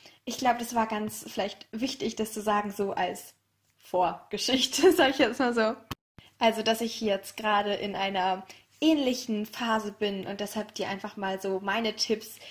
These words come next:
mitgebe, wie es gerade bei mir so ist, was ich gerade jetzt im Moment so denke und auch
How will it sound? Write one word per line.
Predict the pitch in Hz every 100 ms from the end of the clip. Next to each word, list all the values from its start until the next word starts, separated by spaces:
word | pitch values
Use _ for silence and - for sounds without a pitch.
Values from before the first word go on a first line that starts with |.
| - -
mitgebe, | 226 - 208 196 196 196
wie | 262
es | -
gerade | 240 254
bei | 240 226
mir | 233 240
so | 214 220 226 220 220 - _
ist, | - 233 214
was | 214
ich | 220 -
gerade | 202 214 220
jetzt | 214 208 214 - -
im | 208
Moment | 202 202 202
so | 202
denke | 196 202 196 226 214 202 -
und | 190 180 202 226 - -
auch | - 208 208 -